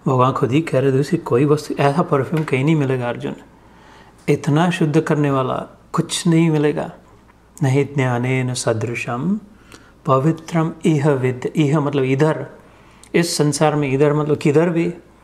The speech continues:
विद्यते मतलब दिखाई नहीं दे रहा, भगवान देख के करे कि मुझे कुछ समझ रहा, और कुछ दिखाई नहीं दे रहा ज्ञान समान,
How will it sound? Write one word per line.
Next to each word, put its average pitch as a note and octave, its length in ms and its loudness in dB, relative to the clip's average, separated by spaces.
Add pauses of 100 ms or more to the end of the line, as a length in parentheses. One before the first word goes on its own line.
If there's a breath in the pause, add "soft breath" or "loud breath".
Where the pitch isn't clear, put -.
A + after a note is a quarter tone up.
(640 soft breath)
विद्यते C#3+ 480 2
मतलब C#3+ 200 0
दिखाई B2 340 -2
नहीं D3+ 140 4
दे D3 100 4
रहा, C#3+ 100 0
भगवान B2+ 340 0
देख B2+ 200 -2
के C#3+ 100 2
करे C#3 200 -4
कि - 180 -8
मुझे B2+ 220 0
कुछ - 240 -4
समझ B2 220 -2
रहा, E3 460 -4
और C#3+ 140 4
कुछ E3 220 -2
दिखाई C#3 300 -2
नहीं E3 140 2
दे D#3+ 60 2
रहा C#3 120 -2
ज्ञान B2 280 -2
समान, - 380 -6